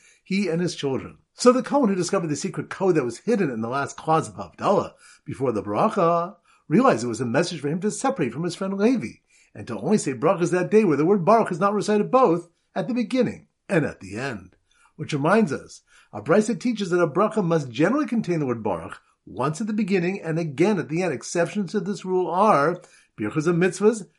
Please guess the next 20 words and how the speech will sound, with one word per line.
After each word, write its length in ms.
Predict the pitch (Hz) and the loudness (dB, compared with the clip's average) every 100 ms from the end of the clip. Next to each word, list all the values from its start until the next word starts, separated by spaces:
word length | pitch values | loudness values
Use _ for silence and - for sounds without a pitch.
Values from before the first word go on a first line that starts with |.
| _ - | _ -6
birchas 300 | 110 117 107 | -6 -4 -6
of 100 | 110 | -6
peros, 460 | 147 175 226 226 - _ _ - | 0 4 4 0 -8 _ _ -14
a 40 | |
bracha 380 | 104 151 - 151 | 0 0 2 0
smuchel 500 | - 180 214 165 131 | 0 0 2 0 -2
chaverta, 680 | 120 101 113 180 - 240 247 - _ 113 | -6 -4 0 0 2 2 0 -8 _ -4
a 40 | |
bracha 220 | 143 165 | -2 0
that 140 | 160 135 | 0 0
immediately 280 | 202 208 | 0 0
follows 280 | 151 185 160 | 0 0 0
another 240 | 139 160 202 | 0 0 0
one 120 | 185 | -2
which 200 | 123 - | -4 -2
does 180 | 151 135 | -2 0
not 340 | 156 233 226 | 2 2 0
begin 340 | 214 151 185 | -4 -2 -2
with 220 | 156 131 107 | -2 -4 -6
baruch. 400 | 95 92 156 | -6 -4 -8